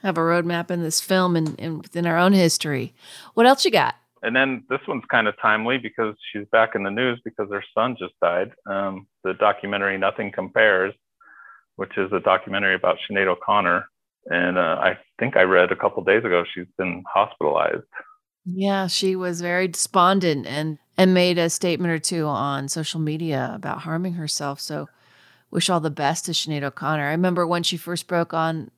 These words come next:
Speaker 1: the scene with Lion and the Cobra, and it just blew me away.
Speaker 2: Yeah.
Speaker 1: Me became one of my favorites.
Speaker 2: I think she blew a lot of people away. And, and, you know, that, the, the Prince tune. Yeah, I mean, she,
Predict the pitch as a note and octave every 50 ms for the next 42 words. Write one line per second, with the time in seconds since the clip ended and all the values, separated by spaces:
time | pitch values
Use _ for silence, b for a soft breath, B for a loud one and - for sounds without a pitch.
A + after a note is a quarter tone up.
0 | - - G3+ E3+ D#3+ D#3 D#3 D#3 D3+ D3+ D3+ D3+ D3 - - - - G3 F#3+ G#3+
1 | G#3+ F#3+ D#3+ D3 C#3+ - C#3 D#3 D#3 D#3 D#3+ E3 E3 D#3+ D#3+ D#3 D3 C#3 C3 -
2 | - D#3 E3 D#3 - D#3 D3 C#3+ C#3 C3+ C3+ C3 - b b b b b b b
3 | b b b b b - - E3 D#3 D#3 D3 D3 C3+ F3+ E3+ E3+ F3 F3+ F3 F3
4 | E3+ F3+ G#3 G#3 F3+ D3+ C#3 C3+ C3 C3 B2+ C3 E3 F3 _ _ - - - F2
5 | - D#2 - - _ _ _ - E3+ F3+ F3+ - _ _ D#3 E3+ D#3 - F#3 F3
6 | D#3+ D#3+ D#3+ E3 E3 D#3 D#3 D3 C#3+ B2+ - E3 E3+ D#3+ D3+ C#3+ C3+ - - -
7 | - - - - - A2 - - - G2 F#2+ G2 F#2+ F#2 F#2 F#2 F2+ F2+ F#2 F2+
8 | - - D#2+ - - D#2 D#2 D#2+ E2 F2 F2+ F2+ F2 - F2+ F#2+ F#2+ F#2 F#2+ F2+
9 | F2 E2+ F2 E2+ - - _ _ _ _ _ _ _ b b b b b b b
10 | b b b _ - - F#2 F2+ - _ _ - - - - - G#2 G#2 A2 G#2+
11 | - - - F2+ E2+ F2 F2+ G2+ G#2+ G2 - - _ _ _ - F#2+ G#2+ G#2 E2
12 | D#2 F2+ F2+ F2 F2 - - G2+